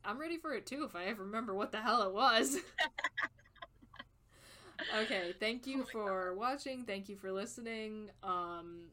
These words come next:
Speaker 1: keep a lookout for stream announcements, and we will see you again next week. Bye.
Speaker 2: Bye. I'm gonna go read my Immortal. <laughs>
Speaker 1: This week's episode of the Fighting with Friends podcast was hosted by Bridget Kelly and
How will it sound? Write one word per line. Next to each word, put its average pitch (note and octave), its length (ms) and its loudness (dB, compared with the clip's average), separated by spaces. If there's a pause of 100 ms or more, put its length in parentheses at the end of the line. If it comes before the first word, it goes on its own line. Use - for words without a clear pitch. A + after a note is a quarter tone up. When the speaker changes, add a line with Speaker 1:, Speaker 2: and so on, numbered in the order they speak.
(120)
Speaker 1:
keep A3 120 -8
a G#3 40 -2
lookout G3 280 -4
for F#3+ 100 -8
stream B3+ 300 -8
announcements, B3+ 560 -6
and F#3+ 160 -6
we F#3+ 100 -2
will G3 100 -6
see A3 160 -10
you A3 180 -6
again A3+ 260 -8
next B3 260 -12
week. D4 380 -8 (200)
Bye. B3+ 540 4 (480)
Speaker 2:
Bye. D#4+ 460 6 (280)
I'm D4 80 -6
gonna D#4 120 4
go D#4 100 4 (100)
read D#4+ 140 6
my D#4+ 160 4
Immortal. D4 480 8 (260)
<laughs> - 140 6 (2250)
Speaker 1:
This B3+ 300 2
week's G3+ 240 2
episode G#3+ 460 2
of F#3 240 0
the F3 160 2
Fighting F#3 380 0
with F3 100 -4
Friends E3+ 320 -2
podcast A3 720 -2
was F#3+ 140 0
hosted G3+ 360 0
by D3+ 140 2
Bridget G3 340 2
Kelly G#3 360 2
and E3 180 -4